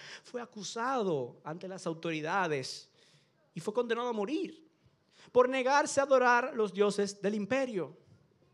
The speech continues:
Lo único que tenía que hacer Ignacio era negar su fe. Era lo único. Y se salvaba. Y lo dejaban tranquilo y no, nunca más lo iban a volver a molestar. Aún así, ¿qué respondió Ignacio?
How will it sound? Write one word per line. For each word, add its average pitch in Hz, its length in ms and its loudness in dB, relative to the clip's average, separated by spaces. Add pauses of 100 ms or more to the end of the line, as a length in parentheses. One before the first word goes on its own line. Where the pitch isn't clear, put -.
(380)
Lo 294 140 -2
único 349 340 8
que 247 120 4
tenía 247 200 -2
que 254 100 -2
hacer 254 340 2
Ignacio 240 1000 0 (520)
era 269 120 -4
negar 302 280 2
su 320 100 -2
fe. 381 560 -4 (420)
Era 415 140 0
lo 381 100 6
único. 254 600 6 (180)
Y 233 60 -12
se 277 100 -4
salvaba. 277 600 -2 (160)
Y - 40 -12
lo 233 60 -6
dejaban 262 260 0
tranquilo 277 520 0
y 196 40 -4
no, 240 140 -8
nunca 294 340 -2
más 285 140 2
lo 262 60 0
iban 277 120 -2
a 269 60 -4
volver 262 180 -4
a 269 60 -8
molestar. 220 840 -6 (2000)
Aún 156 240 -8
así, - 560 -10 (220)
¿qué 220 140 -6
respondió 143 840 -8
Ignacio? 156 600 -10